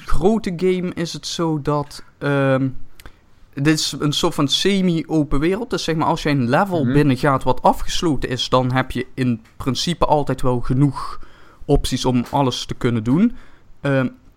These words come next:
Speaker 1: maar als je iets in de hoofdwereld, eh, niet kunt doen, dus er is bijvoorbeeld een kluis waar je, eh, hacking level vijf voor nodig hebt,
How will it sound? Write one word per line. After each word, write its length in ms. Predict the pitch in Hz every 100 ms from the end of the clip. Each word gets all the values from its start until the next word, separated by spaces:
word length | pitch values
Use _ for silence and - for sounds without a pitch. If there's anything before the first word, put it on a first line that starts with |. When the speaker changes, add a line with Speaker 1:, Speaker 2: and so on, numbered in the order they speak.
| _ - - -
Speaker 1:
maar 180 | 151 156
als 180 | 165 -
je 100 | 156
iets 320 | 151 135 -
in 140 | 147
de 60 | 127
hoofdwereld, 840 | 156 220 - - 139 127 120 -
eh, 200 | - 123
niet 240 | 123 123 -
kunt 220 | 117 110
doen, 280 | 113 143 147
dus 260 | 113 -
er 160 | 104 117
is 120 | 135
bijvoorbeeld 320 | 120 123 117
een 60 | 110
kluis 440 | 147 151 123 -
waar 220 | - 120 120
je, 300 | 113 113 113
eh, 380 | 117 110 104
hacking 440 | 127 135 135 120 117
level 360 | 120 120 117
vijf 300 | - 139 170
voor 120 | - 117
nodig 300 | 110 104 -
hebt, 240 | 117